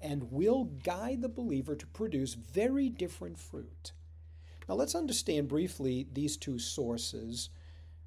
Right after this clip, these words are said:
the fruit unique to them, and, and how they operate in the believer's life. We'll start,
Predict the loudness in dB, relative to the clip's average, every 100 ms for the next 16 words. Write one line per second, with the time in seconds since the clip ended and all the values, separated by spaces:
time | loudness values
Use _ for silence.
0 | -16 -2 -2 0 -2 0 2 4 4 0
1 | 0 0 0 0 -4 -4 -4 -2 4 6
2 | 6 4 2 0 0 2 2 0 0 0
3 | 0 -2 -4 -4 -4 -6 -10 -14 -14 -16
4 | -16 -16 -16 -16 -2 2 4 4 2 2
5 | 2